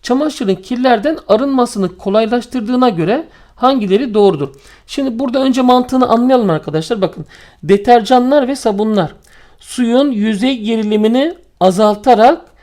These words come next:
suyun yağ ve kirleri yapışmasını sağlar arkadaşlar. Yani burada bakın adezyonu artırıyoruz.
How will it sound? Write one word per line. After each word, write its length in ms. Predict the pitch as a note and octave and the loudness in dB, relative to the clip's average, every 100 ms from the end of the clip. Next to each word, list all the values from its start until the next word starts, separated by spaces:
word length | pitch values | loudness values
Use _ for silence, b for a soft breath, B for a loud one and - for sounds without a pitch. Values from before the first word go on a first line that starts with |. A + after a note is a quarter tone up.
| b | b
suyun 640 | - - A3+ A3+ D4 E4 - - | -14 -6 0 2 2 0 -8 -12
yağ 440 | E3+ G3 C4+ D#4 | -4 2 2 2
ve 160 | G#3 G3 | 0 -4
kirleri 440 | - B3 G3+ B3+ | -4 0 2 2
yapışmasını 680 | C4+ F#3+ - G3+ G#3 G3+ A#3+ | 2 -2 -6 -4 -4 -2 -4
sağlar 340 | B3 F#3+ E3+ E3 | 0 0 0 -2
arkadaşlar. 480 | D#3+ G3 F3 - | -2 -4 -6 -4
Yani 300 | E3+ G3 F#3+ | 0 2 2
burada 240 | G3+ G#3 F#3+ | 0 -2 -2
bakın 200 | G3+ - | -4 -2
adezyonu 460 | F3 F3 E3 F#3+ F#3 | 0 2 2 2 2
artırıyoruz. 600 | - C3+ C#3+ C3+ - | 0 -6 -8 -10 -14